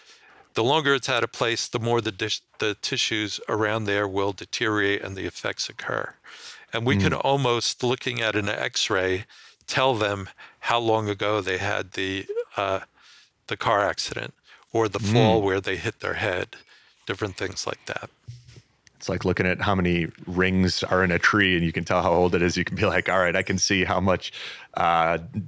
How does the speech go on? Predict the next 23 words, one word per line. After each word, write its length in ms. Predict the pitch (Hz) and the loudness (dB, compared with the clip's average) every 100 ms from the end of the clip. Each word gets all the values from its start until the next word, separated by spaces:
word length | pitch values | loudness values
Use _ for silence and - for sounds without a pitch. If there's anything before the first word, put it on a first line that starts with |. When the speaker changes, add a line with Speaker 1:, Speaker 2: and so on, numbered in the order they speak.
| - - | -4 0
Speaker 2:
disorientation 840 | 107 - 101 98 87 98 95 87 | 2 4 4 4 4 2 2 2
has 160 | 90 - | 0 2
taken 320 | 90 87 85 | 0 0 -2
place. 500 | - 98 90 - - | 2 4 4 0 -2
Your 300 | 87 80 - - _ | 0 0 -4 -12 _
injury 340 | 113 101 95 90 | 0 2 4 4
was 200 | 87 - | 2 2
probably 420 | 92 90 85 85 | 2 2 2 2
seven 300 | - 117 113 | 2 2 2
years 200 | 92 82 | 2 0
ago, 220 | 71 - - | -4 -6 -6
your 100 | 87 | -4
car 220 | 92 87 | 0 -2
accident." 380 | 80 - 85 85 - - | -2 -6 -8 -10 -8 -2
Speaker 1:
Right, 240 | 113 104 | 2 2
Speaker 2:
<laughs> 380 | 101 113 92 113 | 2 0 -2 -2
Speaker 1:
because 320 | 160 180 156 | -2 0 2
it 60 | 165 | 2
usually 440 | 175 170 - 160 | 2 2 2 0
takes, 540 | 131 160 135 127 - - - | 0 0 0 2 -2 -2 0
like, 280 | 120 117 - | -2 -2 -6
like 300 | 139 123 - | -2 -2 -2
the, 480 | 135 120 120 113 359 | 0 0 0 -2 -6